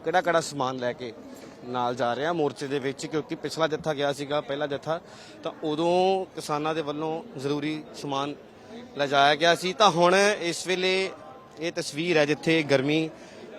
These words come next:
ਵੱਧ ਚੁੱਕੀ ਹੈ, ਪਰ ਦੇਖਦੇ ਹਾਂ ਕਿ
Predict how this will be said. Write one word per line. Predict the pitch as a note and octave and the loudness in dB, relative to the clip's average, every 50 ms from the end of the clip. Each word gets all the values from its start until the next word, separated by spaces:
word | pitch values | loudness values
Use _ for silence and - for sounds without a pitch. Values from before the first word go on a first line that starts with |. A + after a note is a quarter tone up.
| - A2+ | 0 4
ਵੱਧ | B2+ D3+ D3+ | 6 6 6
ਚੁੱਕੀ | - - F3 D3+ D#3 F3 F3 E3+ | 4 0 -2 -2 0 2 4 4
ਹੈ, | E3+ F3+ - - - - - - - - - - - - - - - | 4 2 -2 -8 -14 -16 -16 -16 -16 -16 -18 -18 -18 -18 -20 -10 -4
ਪਰ | D3 C#3+ C#3+ - - - - - - B2+ | -2 -2 -2 -2 -8 -14 -18 -18 -8 -4
ਦੇਖਦੇ | C3+ C3+ A#2+ B2 C3+ D#3 D#3 | -4 -4 -2 -2 -2 0 0
ਹਾਂ | D#3+ D#3 | 0 0
ਕਿ | D#3 D#3+ D#3+ D#3+ D#3+ | 0 -2 -2 -2 -2